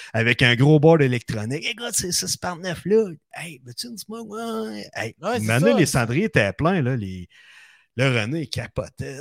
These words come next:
Speaker 1: Ah, les gars, là, videz ça, Max et tout. » Ouais. Mais c'était dégueulasse, ça, honnêtement.
Speaker 2: Ah ouais,
Speaker 1: Puis
Speaker 2: mais non,
Speaker 1: les
Speaker 2: c'était pas
Speaker 1: boutiques de vêtements. Ma mère a travaillé dans des boutiques de vêtements haut de gamme, là.
Speaker 2: Exact.
Speaker 1: Ça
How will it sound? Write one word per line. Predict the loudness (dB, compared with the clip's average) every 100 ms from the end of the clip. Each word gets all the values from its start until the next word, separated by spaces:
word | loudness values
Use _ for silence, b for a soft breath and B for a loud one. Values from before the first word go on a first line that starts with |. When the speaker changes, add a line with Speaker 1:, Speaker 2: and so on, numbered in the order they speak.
| -4
Speaker 1:
Ah, | -4
les | -4 -4
gars, | -4 -2
là, | -4 -6
videz | -6 -2
ça, | -2 0 -2 -2
Max | -4 -6 -8
et | -10
tout. » | -10 -8 -8
Ouais. | -8 -10 -12 _ _ _
Mais | -8
c'était | -4 -2
dégueulasse, | 0 4 4 6 4 2 -4
ça, | -4 -2
honnêtement. | 0 0 0 -2 -2
Speaker 2:
Ah | -4
ouais, | -2 -2
Speaker 1:
Puis | -2
Speaker 2:
mais |
non, | -2 -2
Speaker 1:
les | -4
Speaker 2:
c'était | -6
pas | -6
Speaker 1:
boutiques | 2 2 2
de | -2 -8
vêtements. | -4 -4 -4 _ -14 -10 -10
Ma | -14 -14 -10 -8
mère |
a | -10
travaillé | -10 -12 -8
dans | -8 -8
des | -12
boutiques | -20 -14 -10
de | -10
vêtements | -10 -12 -8 -8
haut | -8
de | -12
gamme, | -12 -10 -12
là. | -18 _ _ -16
Speaker 2:
Exact. | -6 -4 -4 _ _ _ _ _
Speaker 1:
Ça | -8